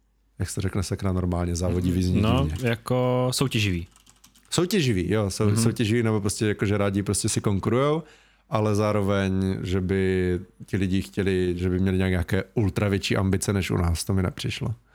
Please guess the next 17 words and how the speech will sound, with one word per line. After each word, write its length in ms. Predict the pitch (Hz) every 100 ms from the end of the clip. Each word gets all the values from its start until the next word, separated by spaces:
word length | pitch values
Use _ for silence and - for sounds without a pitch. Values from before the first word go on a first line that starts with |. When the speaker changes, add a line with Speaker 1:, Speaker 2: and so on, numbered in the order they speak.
| - 110
Speaker 2:
Jo, 160 | 107 - _ -
jo. 100 | 95 - _ _ _ _ -
OK. 160 | 107 180 190 - _ _ _ _ _
Máš 160 | 117 110
nějaký 200 | 127 151
storky 360 | 139 131 120 123
ještě? 420 | 117 - 113 165 - _ _ -
Memorable, 680 | 110 110 107 104 98 117 151
třeba 260 | - 113
zapsaný, 400 | 101 95 - 98
nebo 200 | 110 98
že 100 | 95
by 100 | 95
sis 140 | - 95
teďka 280 | 92 -
vzpomněl? 520 | 101 - 95 90 101 170 - _ _ _ _ _ _ _ _
Super 480 | - 92 - 98